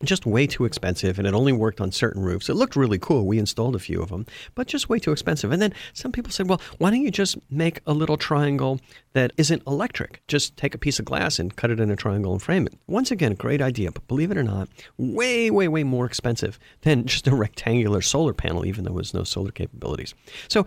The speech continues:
here's what's working in the solar industry, and I, I kind of focus everybody towards what works and what's gonna be cost effective.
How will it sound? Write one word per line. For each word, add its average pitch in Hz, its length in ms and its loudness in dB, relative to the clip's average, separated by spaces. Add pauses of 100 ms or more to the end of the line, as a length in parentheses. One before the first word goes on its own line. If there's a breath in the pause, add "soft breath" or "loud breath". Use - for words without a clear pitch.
(160 loud breath)
here's 349 380 2
what's 214 240 2
working 95 640 0 (160)
in 104 140 2
the 98 80 2
solar 95 360 2
industry, - 340 -2
and 95 120 -4
I, - 100 -6
I 156 60 -2
kind 180 180 0
of 143 80 2
focus - 560 0
everybody 104 380 0
towards 92 360 -2
what - 280 -2
works 95 480 0
and 98 160 0
what's 104 160 2
gonna 104 160 2
be 90 100 0
cost 90 400 -2
effective. - 460 -8